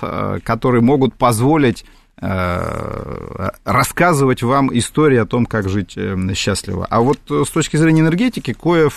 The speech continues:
кое-что я в этих вопросах понимаю, поэтому, извините, я все-таки, э, по-, по-, поближе к углеводородам <laughs> буду, э, действовать. А, а тема, э, счастья, я думаю, что будет затронута в других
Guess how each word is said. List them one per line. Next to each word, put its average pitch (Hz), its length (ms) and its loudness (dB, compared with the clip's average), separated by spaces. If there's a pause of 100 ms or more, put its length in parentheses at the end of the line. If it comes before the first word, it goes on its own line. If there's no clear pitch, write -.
(280)
кое-что 185 560 2
я 131 420 -2
в 135 60 0
этих 127 220 -4
вопросах 120 440 -2
понимаю, 151 520 2
поэтому, 120 440 0
извините, 117 340 0
я 107 120 2
все-таки, 104 480 -4 (560)
э, 95 760 -4 (320)
по-, - 140 -2
по-, 143 220 0
поближе 160 520 2
к - 80 -2
углеводородам 165 880 2 (120)
<laughs> - 120 -8
буду, 110 560 2 (480)
э, 95 540 -2
действовать. 131 840 2
А, 98 840 -4
а 98 40 -2
тема, 104 720 0
э, 104 60 -2
счастья, 143 600 2
я 104 220 -2
думаю, 113 260 0
что - 140 -10
будет 110 240 0
затронута 117 440 2
в 110 60 0
других 120 400 2